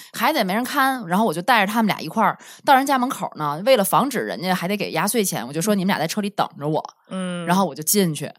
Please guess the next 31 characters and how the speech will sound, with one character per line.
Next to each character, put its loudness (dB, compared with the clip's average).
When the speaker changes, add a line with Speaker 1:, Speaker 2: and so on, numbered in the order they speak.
Speaker 2:
嗯。 -10
Speaker 1:
然 8
后 6
进 2
去 4
没 2
办 6
法， 4
因 0
为 2
我 0
不 -8
太 -2
熟 0
人 6
那 2
环 0
境 4
嘛， -4
就 -4
给 -2
人 -2
打 0
电 0
话， 0
人 0
说 4
：“哎， 10
我 8
出 0
来 8